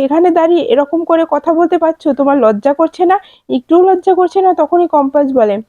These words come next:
"আমি কোনো অন্যায় করিনি, আমি কিচ্ছু করিনি। আপনারা কি প্রমাণ করতে পারবেন যে এই সব কিছু আমি করেছি?" তখনই মুক্তি বলে, "হ্যাঁ, আমরা পারবো, কারণ আমরা নিজ চোখে দেখেছি।"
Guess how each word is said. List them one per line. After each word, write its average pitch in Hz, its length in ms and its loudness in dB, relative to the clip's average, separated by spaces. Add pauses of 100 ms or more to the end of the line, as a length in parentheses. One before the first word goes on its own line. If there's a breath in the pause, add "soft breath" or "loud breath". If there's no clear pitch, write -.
(200)
"আমি 277 180 2
কোনো 370 220 0
অন্যায় 277 360 2
করিনি, 226 400 0 (360 soft breath)
আমি 277 180 2
কিচ্ছু 302 380 -2
করিনি। 247 360 0 (320 soft breath)
আপনারা 269 420 2
কি 339 140 0
প্রমাণ 311 360 0
করতে 339 300 0
পারবেন 277 480 0
যে 294 100 -2
এই 269 160 0
সব 285 280 -2
কিছু 311 240 -2
আমি 269 240 0
করেছি?" 320 400 -2
তখনই 311 420 0
মুক্তি 262 220 -4
বলে, 220 240 0
"হ্যাঁ, 233 300 0
আমরা 262 200 -2
পারবো, 220 360 -2
কারণ 233 340 -2
আমরা 262 240 -2
নিজ 294 280 2
চোখে 294 220 -2
দেখেছি।" 220 420 -4